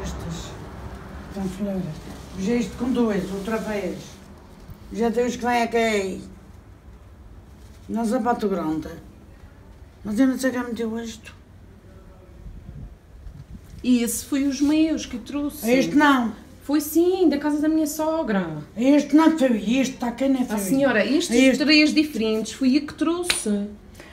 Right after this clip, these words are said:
Speaker 1: Ah, aquele foi ele é que me deu, este não foi, este foi o que tu me destes. Onde é que ele está? Onde é que ele está?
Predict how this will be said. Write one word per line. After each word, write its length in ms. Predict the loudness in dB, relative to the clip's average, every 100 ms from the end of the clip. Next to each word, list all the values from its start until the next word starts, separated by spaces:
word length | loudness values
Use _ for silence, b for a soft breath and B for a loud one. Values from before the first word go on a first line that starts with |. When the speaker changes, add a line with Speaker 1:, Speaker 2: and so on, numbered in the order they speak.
| B -8
Speaker 1:
Ah, 120 | -2
aquele 160 | 0 2
foi 120 | 2 6
ele 160 | 8
é 60 | 8
que 80 | 8
me 140 | 8
deu, 100 | 8
este 240 | 4 6 6
não 80 | 6
foi, 300 | 6 4 4
este 240 | 2 2
foi 240 | 2 4
o 80 | 4
que 60 | 2
tu 100 | 6
me 180 | 8 8
destes. 500 | 2 -4 -8 -10 -12 -18 -6
Onde 100 | -4
é 20 |
que 80 | 0
ele 60 | 0
está? 140 | 2
Onde 220 | 2 2 -2
é 40 |
que 100 | -2
ele 80 | -2
está? 280 | 0 0